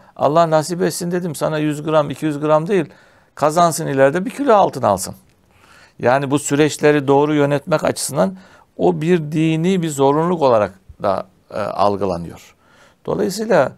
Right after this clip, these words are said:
buradaki annelerin, babaların kendi geldiği süreçleri unutarak biz çok çektik,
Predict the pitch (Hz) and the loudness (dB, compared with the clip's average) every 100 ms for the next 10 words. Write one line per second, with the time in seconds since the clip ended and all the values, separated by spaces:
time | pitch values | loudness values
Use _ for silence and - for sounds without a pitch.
0 | _ _ _ 175 214 202 190 156 131 120 | _ _ _ -8 -2 -4 -2 -2 -2 -4
1 | - _ _ _ _ - 139 160 175 175 | -10 _ _ _ _ -2 -2 0 0 2
2 | 160 147 156 175 165 143 139 190 - _ | 0 0 2 4 4 2 0 -8 -18 _
3 | - 131 170 165 151 143 135 - 139 147 | -8 -4 -4 2 2 2 0 -6 -4 -4
4 | - 156 143 135 135 165 143 151 151 135 | -2 -4 -4 -6 -4 -2 -2 -2 -6 -6
5 | - 170 - 139 - 131 | -4 -4 -2 -8 -6 -14